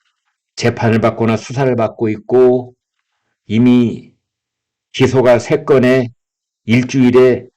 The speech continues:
한두 번씩 재판을 받고 있는데 검증 과정에 문제가 없었다, 이런 얘기를 했는데,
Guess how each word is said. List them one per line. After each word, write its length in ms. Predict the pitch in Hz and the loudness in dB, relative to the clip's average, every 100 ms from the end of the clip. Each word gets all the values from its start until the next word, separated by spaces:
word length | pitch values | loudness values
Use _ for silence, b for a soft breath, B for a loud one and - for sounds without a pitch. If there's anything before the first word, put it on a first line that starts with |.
| _ | _
한두 260 | - 160 | -8 -4
번씩 320 | 151 247 120 - | -2 -2 -4 -6
재판을 480 | 120 123 143 127 | -4 -2 -2 -2
받고 280 | 120 113 131 | -2 -2 -2
있는데 600 | 110 110 107 104 165 170 165 _ _ _ _ _ _ _ _ - | -2 -2 -2 0 0 0 -10 _ _ _ _ _ _ _ _ -6
검증 400 | 123 123 135 123 | 0 2 2 2
과정에 380 | 123 113 123 | 0 0 -4
문제가 400 | 107 95 131 131 | -4 -2 0 2
없었다, 480 | 120 - 139 156 - - _ _ _ _ _ _ - | 0 -2 2 2 0 -10 _ _ _ _ _ _ -14
이런 360 | 113 107 104 | -6 -4 -4
얘기를 340 | 101 92 98 90 | -6 -8 -10 -12
했는데, 600 | 117 117 104 90 92 | -8 -8 -8 -10 -14